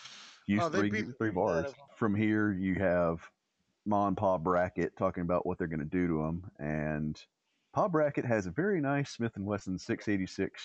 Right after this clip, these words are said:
Speaker 2: stainless Magnum revolver pointed under his chin. Like, he's definitely got the negotiating edge. He's begging, you know, "Oh, don't, don't kill me, don't kill me."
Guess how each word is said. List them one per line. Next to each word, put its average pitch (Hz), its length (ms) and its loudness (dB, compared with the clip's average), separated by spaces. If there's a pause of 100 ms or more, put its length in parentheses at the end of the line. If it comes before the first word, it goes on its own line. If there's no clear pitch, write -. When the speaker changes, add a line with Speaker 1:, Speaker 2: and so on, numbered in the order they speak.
(140)
Speaker 2:
stainless 95 680 -2 (1000)
Magnum 107 380 2
revolver 98 680 2 (480)
pointed 110 320 2
under 95 200 4
his 82 160 0
chin. 73 420 -2 (880)
Like, 87 180 -4
he's 113 380 0
definitely 120 300 2
got 101 180 2
the 95 60 0
negotiating 82 720 -2
edge. 62 280 -8 (320)
He's 120 360 2
begging, 98 520 2
you 90 80 -2
know, 85 220 0
"Oh, 90 180 2
don't, - 240 -2
don't 120 160 0
kill 117 120 0
me, 98 80 0
don't 110 180 0
kill 104 140 0
me." 92 180 -4